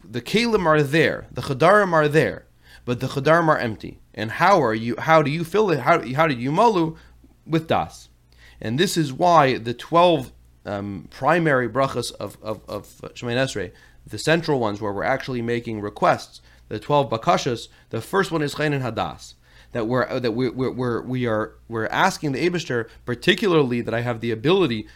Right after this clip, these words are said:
to drink, to bring a Gilui Elokus through Das. And there, and this is why tefil-, the tefillah is not one of the minyan mitzvahs. That we, that when we, that when we're counting the mitzvahs, what we're counting is the kelim and the evarim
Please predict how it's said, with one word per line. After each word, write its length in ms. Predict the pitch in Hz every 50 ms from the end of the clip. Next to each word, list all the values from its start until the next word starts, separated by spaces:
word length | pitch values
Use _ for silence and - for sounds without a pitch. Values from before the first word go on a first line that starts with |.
| - - _
to 160 | - 123 110
drink, 340 | 107 131 135 160 175 127 127
to 100 | - 127
bring 400 | 113 107 139 175 180 160 139 - -
a 100 | 98 110
Gilui 320 | 110 101 123 175 170 160
Elokus 580 | 143 151 160 156 156 - 214 202 165 - - - - - - - _ -
through 160 | - 165 160
Das. 420 | 135 139 127 117 98 - - - - - - _ - - - - _ _ -
And 180 | 123 123 139
there, 200 | 156 185 196 202
and 220 | - 147 143 139 147
this 160 | 185 196 -
is 140 | 190 160 139
why 280 | 143 156 160 156 156
tefil-, 420 | 151 - - 151 147 143 131 131 127
the 100 | 139 -
tefillah 320 | - - - 180 170 160
is 60 | 147
not 180 | 135 143 139 135
one 100 | 135 135
of 40 | 131
the 80 | 127
minyan 240 | 120 120 120 117 110
mitzvahs. 400 | 107 104 - - 90 - - - - _ - - - - - -
That 200 | 117 120 101 123
we, 260 | 131 131 131 127 123
that 140 | 113 123 123
when 200 | 120 127 127 127
we, 160 | 123 127 123
that 160 | 120 117 127 113
when 200 | 117 123 127 127
we're 120 | 123 120
counting 380 | 120 - 170 202 226 220 196 165
the 60 | 151
mitzvahs, 340 | 156 170 165 - 147 127 131
what 120 | 127 120
we're 80 | 117 113
counting 400 | - 165 175 185 160 156 135 135
is 400 | - 156 151 143 127 117 110 - - - - - -
the 200 | 120 113 131 127
kelim 480 | - - - 156 185 208 202 165 139 127
and 120 | 120 120
the 100 | 127 -
evarim 800 | - 123 127 123 110 110 131 160 202 208 175 143 135 139 156